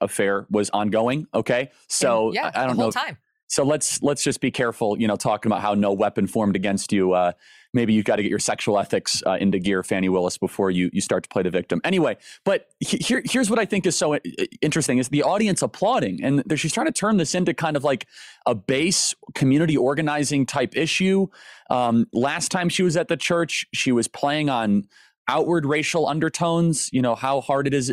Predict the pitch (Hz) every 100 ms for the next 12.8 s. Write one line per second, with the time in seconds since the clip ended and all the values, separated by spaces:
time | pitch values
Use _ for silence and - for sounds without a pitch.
0 | - 131 151 - - 127 120 - _ _
1 | _ 131 120 113 127 143 - 135 143 131
2 | 131 127 131 123 131 139 123 147 131 151
3 | 143 131 - 143 143 151 139 147 143 139
4 | 143 127 131 135 135 131 139 135 127 123
5 | 123 147 135 - 135 131 123 - - -
6 | 202 151 - - 247 311 320 - 294 254
7 | - 240 226 214 214 214 - 202 202 196
8 | 190 190 185 214 - 233 226 220 214 -
9 | _ _ _ _ _ _ _ _ _ -
10 | 165 202 - 175 170 - 160 196 151 117
11 | - 131 185 220 190 - - - 180 214
12 | 180 196 - - 170 147 131 -